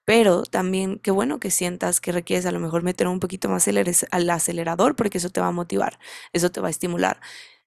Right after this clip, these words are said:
Y hablábamos justo un poco de los jubilados y lo del suicidio y todo eso que les estoy contando aquí, <laughs> esos trips ya los tuve ayer con Ricardo también.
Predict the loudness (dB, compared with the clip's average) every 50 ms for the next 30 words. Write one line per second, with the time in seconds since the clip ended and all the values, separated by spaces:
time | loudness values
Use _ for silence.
0 | -4 -2 0 0 0 0 2 2 4 4 4 4 4 2 0 0 2 6 6 6
1 | 6 4 2 0 2 2 0 0 2 0 0 0 0 -4 -10 -10 -8 -6 -4 0
2 | 2 4 4 4 4 2 0 -2 -4 -4 -6 -6 -6 -4 -2 -2 -2 -2 -2 -4
3 | -4 -2 0 2 4 4 6 6 6 6 6 6 4 2 0 0 0 0 0 0
4 | -2 -4 -6 -4 -4 -6 -6 -4 -6 -6 -4 -4 -4 -2 -2 -2 -2 -2 -2 0
5 | 2 2 4 4 6 6 6 6 6 6 6 6 6 6 4 2 0 0 2 2
6 | 2 4 4 2 2 2 2 4 4 4 4 4 2 -2 -4 -4 -6 -6 -6 -6
7 | -6 -6 -6 -6 -6 -6 -8 -8 -8 -8 -6 -2 -2 -2 -4